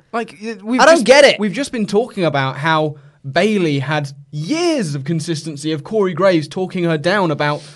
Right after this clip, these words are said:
Speaker 1: the way she wrestled,
Speaker 2: Mm-hmm.
Speaker 1: and that now comes back. And then in the same breath, we mention this absolute monstrosity of a storyline.
Speaker 2: <laughs>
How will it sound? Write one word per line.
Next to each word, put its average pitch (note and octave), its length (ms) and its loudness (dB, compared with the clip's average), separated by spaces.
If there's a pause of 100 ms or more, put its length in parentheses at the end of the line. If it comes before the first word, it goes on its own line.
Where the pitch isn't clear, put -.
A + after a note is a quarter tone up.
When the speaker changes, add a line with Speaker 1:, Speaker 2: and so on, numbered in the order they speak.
(140)
Speaker 1:
the E3+ 80 -4
way D#3+ 240 2
she D#3 180 -4
wrestled, C#3+ 480 -4
Speaker 2:
Mm-hmm. D3+ 240 -2
Speaker 1:
and F3 140 2
that F#3+ 160 2
now E3+ 180 0
comes E3+ 300 -2
back. F3 340 -2
And G#3 160 0
then A3+ 120 0
in A3 100 0
the G#3 80 -4
same A#3 440 -2
breath, G3+ 600 -2
we G3+ 120 -8
mention A3 560 -6 (580)
this C4 460 -2
absolute B3+ 500 -2
monstrosity F4 840 4
of D#4+ 80 6
a E5 40 8
storyline. C#3+ 720 4 (360)
Speaker 2:
<laughs> E4 640 -6